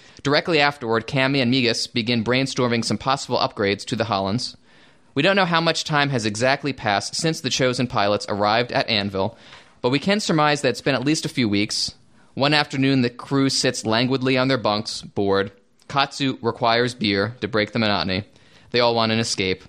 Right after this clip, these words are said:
After some prodding, Cammy convinces her teammates to jump into the Aether for some gaming.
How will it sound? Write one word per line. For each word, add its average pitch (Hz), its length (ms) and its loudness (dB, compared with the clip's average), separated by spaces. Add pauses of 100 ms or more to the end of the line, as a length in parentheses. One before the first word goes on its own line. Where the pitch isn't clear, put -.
(460)
After 143 220 0
some 175 240 0
prodding, 123 580 2
Cammy 147 340 0
convinces 135 460 -2
her 135 80 2
teammates 110 480 0
to 107 80 -2
jump 120 300 0
into 135 240 0
the 131 100 2
Aether 107 320 2
for 110 140 -6
some 113 180 0
gaming. 95 340 -2